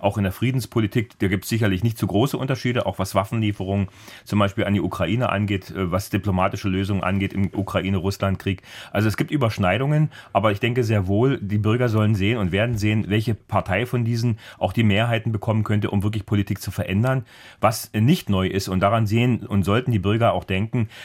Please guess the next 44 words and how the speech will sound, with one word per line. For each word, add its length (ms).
dass 160
mit 100
dem 120
Bündnis 260
Sarah 320
Wagenknecht 440
die 80
alten 280
Brandmauern 540
zur 180
A 140
F 100
D 160
eben 180
wieder 180
hochgezogen 520
und 140
aufgebaut 500
werden. 180
Von 160
daher 320
ist 100
es 120
eine 220
Partei 480
aus 120
dem 140
Fleische 360
der 140
Altparteien. 600
Es 180
wird 140
sich 120
daran 380
politisch 540
mit 120
Sarah 260
Wagenknecht, 480
und 100
das 120
werden 120
viele 280
Wähler 260
sehen, 220